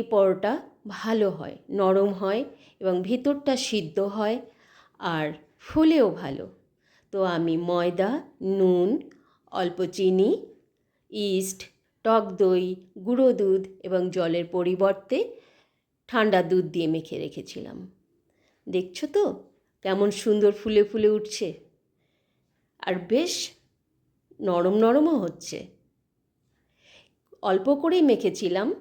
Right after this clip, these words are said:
কিন্তু এখন দেখছি সত্যিই খুব কম হয়ে গেছে, খেতে বসে টান পড়ে যেতে পারে। তাই ময়দা নয়, এবার আমি সাদা আটা দিয়ে কটা নরমাল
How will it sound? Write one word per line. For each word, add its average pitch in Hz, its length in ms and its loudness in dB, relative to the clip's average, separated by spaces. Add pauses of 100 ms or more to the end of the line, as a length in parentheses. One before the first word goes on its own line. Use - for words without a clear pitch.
(640)
কিন্তু 233 220 0
এখন 190 340 2
দেখছি 190 340 -2
সত্যিই 226 460 -2
খুব 285 260 -2
কম 180 260 -2
হয়ে 175 240 0
গেছে, 175 320 -6 (120)
খেতে 233 280 2
বসে 196 360 0 (380)
টান 226 260 0
পড়ে 196 260 0
যেতে 170 300 -6
পারে। - 280 -14 (480)
তাই 190 240 0
ময়দা 240 480 4
নয়, 214 260 0 (140)
এবার 175 280 -2
আমি 170 240 -2
সাদা 208 460 -2
আটা 214 240 0
দিয়ে 226 300 -2
কটা 175 340 -6 (380)
নরমাল 175 420 0